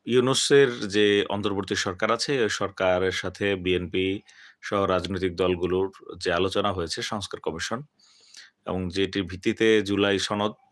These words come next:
হয়েছে, এটার মধ্যে বিএনপির একত্রিশ দফা আছে। আ, সুতরাং সবাই যেন জুলাই সনদে, মানে, গণভোটে হা ভোট দেয়, সেটির কথা তিনি আজকে বলেছেন। আজকে পর্যন্ত,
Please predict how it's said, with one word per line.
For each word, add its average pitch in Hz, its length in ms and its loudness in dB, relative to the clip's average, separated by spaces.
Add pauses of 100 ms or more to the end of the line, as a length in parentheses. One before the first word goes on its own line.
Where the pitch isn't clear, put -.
(120)
হয়েছে, 101 440 -2 (560)
এটার 95 220 -4
মধ্যে 123 460 -2
বিএনপির 95 420 -2
একত্রিশ 90 360 -8
দফা 82 280 -2
আছে। - 280 -6 (1200)
আ, 85 260 -10
সুতরাং 117 560 -6
সবাই 95 340 0
যেন 101 280 -2
জুলাই 98 320 0
সনদে, 104 560 -2 (720)
মানে, 78 340 -6 (120)
গণভোটে 95 640 0
হা 82 220 -2
ভোট 82 180 -10
দেয়, 76 340 -6 (640)
সেটির 104 340 -2
কথা 107 240 0
তিনি 101 220 -4
আজকে 90 240 -6
বলেছেন। 92 460 -2 (200)
আজকে 107 340 0
পর্যন্ত, 147 440 2